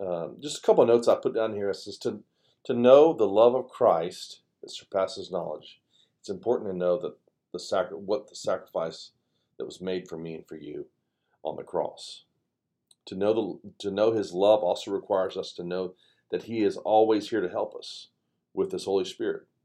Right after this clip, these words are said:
You know, Jesus promised us, He told His disciples before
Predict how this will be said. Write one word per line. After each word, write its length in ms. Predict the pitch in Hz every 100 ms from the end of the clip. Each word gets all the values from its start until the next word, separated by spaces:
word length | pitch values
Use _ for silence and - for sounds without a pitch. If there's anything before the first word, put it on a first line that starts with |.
| _ _ _ _
You 100 | 95
know, 60 | 87
Jesus 340 | 95 113 101
promised 420 | - 117 117 -
us, 200 | 98 -
He 100 | 98
told 240 | 87 110 104
His 120 | 90
disciples 600 | - - 110 110 104 90
before 480 | 90 90 95 95